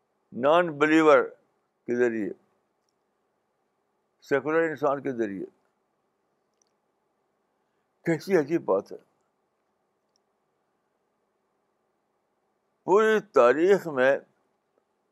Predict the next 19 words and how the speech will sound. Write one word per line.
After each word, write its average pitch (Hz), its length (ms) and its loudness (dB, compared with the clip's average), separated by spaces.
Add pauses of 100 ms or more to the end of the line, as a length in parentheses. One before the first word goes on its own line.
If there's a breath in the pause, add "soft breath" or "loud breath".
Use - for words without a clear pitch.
انسان، 127 560 -4 (1300)
اگرچہ 160 380 2 (140)
قرآن 139 360 2
میں 139 100 -4
اس 131 120 -10
کا 127 100 0
اشارہ 120 360 0
موجود 123 380 -4
تھا، 80 140 -6 (1040)
پھر 165 140 2
بھی 160 120 0 (100)
قرآن 127 340 -2 (1300)
انسان 123 380 -2
کو 120 160 -6
دریافت 110 460 -4
نہیں 123 100 -4
کر 113 120 -4
سکا 120 380 0 (560)
کہ 135 80 -4